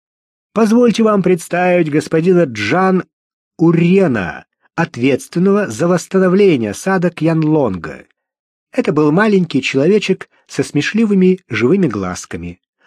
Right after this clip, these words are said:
Услышав фамилию Габриэля, он встал и поклонился. Ему был известен послужной список нашего героя. Он назвал по памяти обустройство острова В,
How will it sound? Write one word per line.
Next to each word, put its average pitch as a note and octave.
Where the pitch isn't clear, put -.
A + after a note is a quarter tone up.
Услышав C#3+
фамилию C3+
Габриэля, A2
он B2+
встал F#3+
и C#3+
поклонился. A2+
Ему B2
был C3
известен B2+
послужной A#2+
список B2
нашего A2
героя. G#2+
Он C#3
назвал B2+
по C#3+
памяти C3
обустройство B2+
острова C3
В, F#2+